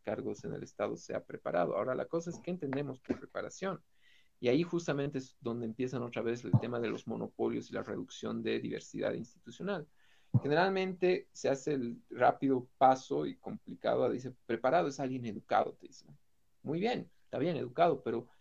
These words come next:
¿qué es la educación? O sea, la educación es simplemente la educación formal, regular, que pasa por todos los, los, las gradaciones escolares y universitarias, ¿no? En ese sentido, alguien que en su vida participa en política, pero que tiene un doctorado,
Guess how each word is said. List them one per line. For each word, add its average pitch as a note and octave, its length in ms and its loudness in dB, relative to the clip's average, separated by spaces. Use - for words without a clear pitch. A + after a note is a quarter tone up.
¿qué D#3+ 120 2
es F#3+ 40 2
la F#3+ 80 2
educación? D3 420 0
O C3 40 -4
sea, B2 140 -4
la B2 80 2
educación F3 680 -4
es D3 160 -2
simplemente C#3 600 -2
la C3+ 40 4
educación A2+ 480 -6
formal, A#2 640 -4
regular, A#2 520 -2
que - 80 -8
pasa A#2+ 320 -2
por - 180 -12
todos B2 300 -2
los, - 360 -8
los, G#2 380 -12
las G2+ 180 -4
gradaciones A2 880 -4
escolares A2+ 720 -2
y - 100 -10
universitarias, - 880 -6
¿no? - 140 -6
En B2+ 120 -2
ese E3 120 0
sentido, D3+ 340 4
alguien C#3+ 300 4
que A#2 140 0
en A#2 140 0
su B2+ 200 -4
vida D3+ 260 6
participa A#2+ 400 -4
en B2+ 80 -6
política, A#2+ 540 -2
pero - 180 -6
que - 80 -10
tiene A#2+ 240 -6
un A#2+ 80 -4
doctorado, A#2 680 0